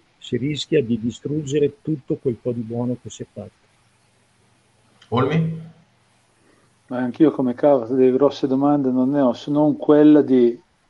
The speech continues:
Speaker 3: se vuole ricordare a quei tifosi che in questo momento sono, sono lì, sono dubbiosi e sono criticoni,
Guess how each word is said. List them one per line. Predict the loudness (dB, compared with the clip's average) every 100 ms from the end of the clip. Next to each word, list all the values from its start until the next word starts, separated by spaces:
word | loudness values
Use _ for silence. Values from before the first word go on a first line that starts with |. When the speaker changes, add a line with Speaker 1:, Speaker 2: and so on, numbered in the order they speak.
| _
Speaker 3:
se | _ -6 -2
vuole | 2 4 6 6 4 4
ricordare | 2 0 -2 2 2 4 2
a | -2 -6 _ _ _
quei | -2 0 0
tifosi | -6 0 2 4 0
che |
in | -2
questo | -4 -4 -4
momento | 0 0 0 -4
sono, | -6 -8 -8 -8 -12 _ _ _
sono | -8 -4 0
lì, | 0
sono | 0 -2 -2 -2 -4 -8 -14 -20 _ _
dubbiosi | -2 4 6 8 8 6 8 8
e | 8 8 6 4
sono | 2 0 2 4 4 4 4 4 4 0 -2
criticoni, | -2 0 2 4 4 4 2